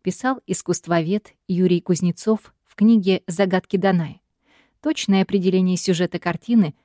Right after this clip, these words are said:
принадлежит историку искусства Эрвину Пановскому. Что же касается датировки,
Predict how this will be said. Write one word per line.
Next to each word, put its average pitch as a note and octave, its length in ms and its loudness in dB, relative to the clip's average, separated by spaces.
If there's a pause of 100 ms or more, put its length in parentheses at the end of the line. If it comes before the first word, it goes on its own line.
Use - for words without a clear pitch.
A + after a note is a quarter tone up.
(200)
принадлежит G3+ 640 2
историку F#3 540 0
искусства F3+ 640 -4 (300)
Эрвину A3+ 560 2 (100)
Пановскому. G3 680 -2 (520)
Что - 240 -4
же F#3+ 100 0
касается G3 500 0
датировки, F#3 680 -2